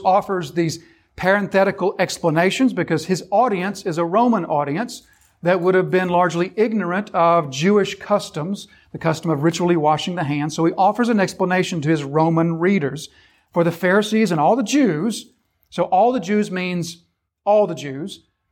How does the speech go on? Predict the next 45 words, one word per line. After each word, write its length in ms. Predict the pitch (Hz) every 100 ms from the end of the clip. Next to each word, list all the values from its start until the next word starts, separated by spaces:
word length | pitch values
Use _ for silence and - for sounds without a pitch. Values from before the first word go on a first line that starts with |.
| _ _ _ -
Usually 640 | 208 233 185 165 156 233
in, 140 | 180 160 -
in 140 | 208 165
the 60 |
New 100 | 165
Testament, 540 | 165 160 151 160 170 - _ -
the 160 | 156
Jews 520 | 147 156 190 160 170 170
or 180 | 170
all 260 | - 185 208
the 100 | 170
Jews 420 | 135 143 147 151
means 640 | 147 170 170 165 143 - _ _ -
the 140 | 151
religious 360 | 160 170 156 147
leadership. 680 | 185 214 185 - - - _ _ _ _ _ _
But 120 | 156
in 80 | 156
this 120 | 185
case, 300 | - 170 160
it 80 | 196
means 220 | 170 175
all 240 | - 233 285
the 80 | 185
Jews 260 | 147 165
because 300 | 180 175 196
the 100 | -
leaders 320 | 175 233 247
have 120 | 185 165
just 200 | 190 196
been 220 | 185 180
named. 480 | 190 170 131 - - _
"For 100 | 165
the 80 | 156
Pharisees 880 | - 208 240 214 - 175 175 170 _ -
and 480 | 277 262 175 175
all 220 | 170 170 165
the 80 |
Jews," 280 | 147 139 127
meaning 560 | 165 262 240 180 190 - - -
not 200 | 190 190
just 200 | 196 196
the 120 | 190
leaders, 720 | 185 226 311 285 175 180 208
but 440 | 160 208 208 208